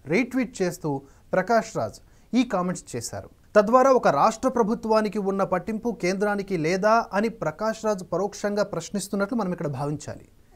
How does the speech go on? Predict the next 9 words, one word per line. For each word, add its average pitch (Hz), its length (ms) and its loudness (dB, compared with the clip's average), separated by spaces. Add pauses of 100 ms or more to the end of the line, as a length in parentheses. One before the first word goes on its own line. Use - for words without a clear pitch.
(140)
సాగు 254 320 6
చట్టాలు 247 420 2
మంచివే 226 500 0
అని 214 120 0
తెలిసినా, 196 540 -6 (160)
మెజారిటీ 214 560 2
రైతుల 196 400 -2
మద్దతు 147 480 -4
లభించినా, 185 720 -4